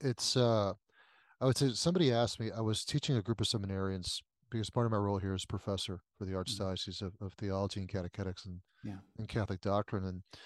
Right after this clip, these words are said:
Speaker 1: so one of the seminarians I was teaching, he asked me, "Doctor De La Torre, describe to me your prayer life."
Speaker 2: Mm.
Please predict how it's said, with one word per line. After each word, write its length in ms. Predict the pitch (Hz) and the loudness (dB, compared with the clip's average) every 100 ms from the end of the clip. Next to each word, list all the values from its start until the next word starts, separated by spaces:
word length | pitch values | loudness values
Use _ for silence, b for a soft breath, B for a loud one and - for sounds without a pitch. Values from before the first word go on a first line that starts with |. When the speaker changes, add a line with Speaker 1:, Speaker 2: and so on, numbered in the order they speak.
| B B B | B B B
Speaker 1:
so 180 | - 147 | 4 6
one 160 | 117 151 | 8 8
of 60 | |
the 60 | 160 | 8
seminarians 420 | 135 127 117 110 | 6 4 4 2
I 60 | 104 | 0
was 100 | 92 | 0
teaching, 400 | - 135 120 107 | 0 0 0 -2
he 160 | 101 | 0
asked 320 | 110 110 113 - | 0 2 0 0
me, 180 | 98 90 104 | -4 -4 0
"Doctor 300 | 117 113 113 | 2 4 2
De 80 | 104 | 2
La 80 | 101 | 2
Torre, 300 | 127 117 98 _ _ _ | 4 4 4 _ _ _
describe 640 | - 117 - - 131 147 135 | 0 2 0 2 4 6 4
to 80 | 147 | 0
me 100 | 127 | 2
your 120 | 110 | 0
prayer 220 | - 95 | 0 -6
life." 360 | 80 87 - - _ _ _ _ _ _ _ _ - | -4 -8 -14 -20 _ _ _ _ _ _ _ _ -10
Speaker 2:
Mm. 520 | 104 104 98 95 90 | -8 -8 -10 -14 -16